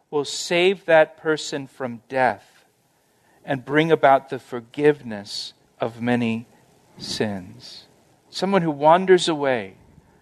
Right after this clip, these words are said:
from the truth, and if you warn them and they come back, you can be sure that they have been saved from death.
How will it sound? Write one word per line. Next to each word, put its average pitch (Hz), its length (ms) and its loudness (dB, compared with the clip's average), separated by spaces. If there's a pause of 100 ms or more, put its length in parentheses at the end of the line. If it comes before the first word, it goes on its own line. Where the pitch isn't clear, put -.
(200)
from 143 320 0
the 131 120 -2
truth, 131 640 -4 (140)
and 135 160 -4
if 127 120 -8
you 160 280 -2 (320)
warn 180 520 4
them 98 280 -8 (720)
and 139 180 -10
they 165 160 4
come 190 380 0
back, 185 500 2 (680)
you 139 100 -12
can 156 220 -8
be 151 140 -4
sure 143 840 4 (360)
that - 180 -14
they 147 220 4
have 135 180 -4
been 131 160 -8
saved 139 600 -2
from 123 300 -6
death. 110 520 -6